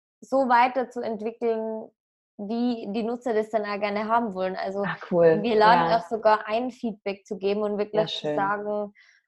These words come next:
Speaker 1: ähm, „Was findet ihr gut, was findet ihr schlecht,
Speaker 2: Ja.
Speaker 1: was fehlt euch vielleicht?“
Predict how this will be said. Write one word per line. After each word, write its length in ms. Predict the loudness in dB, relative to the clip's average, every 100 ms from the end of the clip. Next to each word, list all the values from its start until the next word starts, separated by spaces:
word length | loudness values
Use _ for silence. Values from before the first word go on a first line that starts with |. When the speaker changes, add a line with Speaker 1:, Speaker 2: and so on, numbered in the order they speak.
| -10
Speaker 1:
ähm, 440 | -6 -6 -6 -8 -6
„Was 200 | -2 -2
findet 320 | -2 -4 -4
ihr 200 | -4 -8
gut, 380 | -6 -6 -4 -2
was 160 | -4 -4
findet 300 | -4 -4 -6
ihr 80 | -10
schlecht, 400 | -4 -2 -2 0
Speaker 2:
Ja. 140 | -2
Speaker 1:
was 180 | -2 -4
fehlt 260 | -2 -2 -4
euch 200 | -6 -6 -6
vielleicht?“ 460 | -8 -4 -2 -4